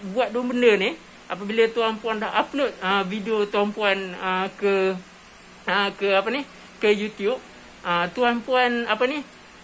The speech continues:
ah, tuan puan boleh cubalah. Ah, tuan puan boleh cuba, ah, untuk, ah, ni, apa ni? Ah, tuan puan boleh cuba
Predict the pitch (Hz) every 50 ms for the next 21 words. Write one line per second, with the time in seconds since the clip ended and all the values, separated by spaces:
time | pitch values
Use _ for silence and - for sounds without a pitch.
0 | - - - 185 180 185 185 - 226 214 220 214 240 233 226 214 233 233 233 233
1 | 233 233 226 214 202 - 240 226 208 240 247 262 262 202 170 - - - - -
2 | - 185 160 160 156 156 151 151 160 180 175 185 180 202 196 196 185 190 196 196
3 | 190 208 202 190 180 220 254 269 285 302 285 - - - - - - - - -
4 | - 190 180 180 185 185 202 202 208 202 - - 226 220 214 214 202 175 - -
5 | - - - - - - - - - - 175 170 170 170 170 175 175 180 185 196
6 | 185 156 151 - - - - - - - - - - - - - - - - 175
7 | - 208 254 285 - - - - - - - - - - - - - - - -
8 | - - - - - - - - - - - - - 175 170 170 170 170 175 175
9 | 175 170 165 185 190 190 190 196 190 185 190 185 190 185 202 196 196 185 185 240
10 | 254 262 277